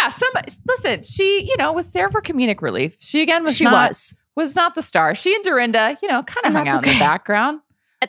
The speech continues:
Speaker 2: th-, maybe
Speaker 1: Uh,
Speaker 2: that's why they became such good friends.
Speaker 1: Exactly. That's so true. They didn't have, you know, their diva, diva
Speaker 2: Right.
Speaker 1: moments like maybe the other
Speaker 2: Exactly.
Speaker 1: two have. Um, but yeah, I always liked, I liked her too 'cause she was a twin and I'm a triplet. So, like, there was that kind of thing. I mean, not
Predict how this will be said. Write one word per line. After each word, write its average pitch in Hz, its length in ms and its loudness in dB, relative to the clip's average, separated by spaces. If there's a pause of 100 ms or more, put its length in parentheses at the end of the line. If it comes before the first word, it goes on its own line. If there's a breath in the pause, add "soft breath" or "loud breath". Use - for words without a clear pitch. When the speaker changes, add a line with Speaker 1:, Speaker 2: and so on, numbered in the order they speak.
Speaker 2:
th-, 208 120 4
maybe 220 200 4
Speaker 1:
Uh, 220 60 6
Speaker 2:
that's 233 120 0
why 233 140 4
they 233 80 0
became 254 240 -2
such 247 220 -4
good 247 120 0
friends. 208 680 -2
Speaker 1:
Exactly. 175 720 -2
That's 175 200 0
so 185 140 2
true. 143 500 -2
They 202 120 4
didn't 233 200 2
have, 226 340 2
you 277 80 0
know, 240 120 4
their 208 140 2
diva, 202 680 0 (400)
diva 226 180 2
Speaker 2:
Right. 180 160 6
Speaker 1:
moments 180 600 0
like 165 120 2
maybe 180 180 0 (140)
the 160 120 2
other 170 180 4
Speaker 2:
Exactly. - 220 -4
Speaker 1:
two 139 40 -2
have. 131 440 0 (420)
Um, 165 480 0
but 330 80 -4
yeah, 381 160 2
I 233 80 2
always 494 220 2
liked, - 240 -2
I 233 80 0
liked 254 200 -2
her 311 60 -6
too 247 160 -4
'cause 202 140 -6
she - 80 -6
was 151 100 -6
a 135 60 -6
twin 139 320 -2
and 147 60 -2
I'm 131 100 -2
a - 20 -4
triplet. 180 460 0
So, - 80 -4
like, 143 160 -4
there 139 100 -4
was 139 120 -6
that 135 220 2
kind 196 160 0
of 202 80 -2
thing. 214 280 0
I 220 80 2
mean, 233 140 0
not 240 240 0